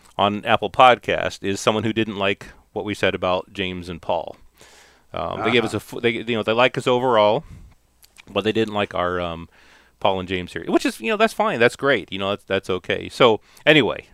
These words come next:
Speaker 1: all that, I, I wanted to re-, read this, <laughs> this comment because I, I really like it. This person says, "A breath of fresh air.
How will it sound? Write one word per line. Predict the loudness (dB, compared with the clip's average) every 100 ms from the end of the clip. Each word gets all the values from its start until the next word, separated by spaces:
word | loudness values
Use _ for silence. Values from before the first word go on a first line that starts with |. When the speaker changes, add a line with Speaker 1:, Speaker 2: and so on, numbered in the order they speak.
| 4
Speaker 1:
all | 8 8
that, | 6 4 -2 -14 -16 -4 2
I, | 4
I | 4
wanted | 4 2 0
to | -4
re-, | -6 -8
read | -6 -4
this, | -4 -6 -8 -10 -14 -20
<laughs> | -20 -20 _ _
this | -10 -10
comment | -4 -4 -4 -10 -16 -20 -20 -20 -20 -6
because | 0 4 4 4 0
I, | -2 0
I |
really | -4 -4
like | -6 -8
it. | -8
This | -6
person | -2 -4 -2
says, | 0 2 0 -6 -20 -20 _ -2
"A | 0
breath | 2 4 4 2
of | -4 -2
fresh | 0 0 0
air. | -4 -4